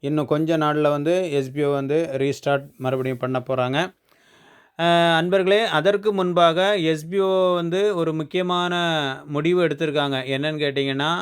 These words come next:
அதை பத்தி தான் இந்த வீடியோவை பார்க்க போறோம். வீடியோவை ஸ்கிப் பண்ணாம பாருங்க. நம்ம சேனலை சப்ஸ்கிரைப் பண்ணலனா, சப்ஸ்கிரைப் பண்ணி பெல் ஐகானை கிளிக் பண்ணி ஆளுங்கிறத கொடுத்துட்டிங்கன்னா,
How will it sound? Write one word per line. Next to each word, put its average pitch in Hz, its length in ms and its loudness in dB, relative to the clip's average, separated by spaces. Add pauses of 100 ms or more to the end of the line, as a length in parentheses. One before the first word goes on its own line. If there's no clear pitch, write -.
(600)
அதை 139 140 0
பத்தி 143 240 -2
தான் 151 160 2
இந்த 147 140 0
வீடியோவை 143 360 0
பார்க்க 135 260 -2
போறோம். 139 360 -2
வீடியோவை 143 560 0
ஸ்கிப் 147 360 -8
பண்ணாம 147 360 -2
பாருங்க. 135 380 -2
நம்ம 135 240 -2
சேனலை 135 420 -2
சப்ஸ்கிரைப் 135 480 -6
பண்ணலனா, 135 320 -2 (580)
சப்ஸ்கிரைப் 160 440 0
பண்ணி 147 340 -2
பெல் 139 180 2
ஐகானை 147 400 -2
கிளிக் 139 220 -8
பண்ணி 143 220 -4
ஆளுங்கிறத 139 520 0
கொடுத்துட்டிங்கன்னா, 131 600 -4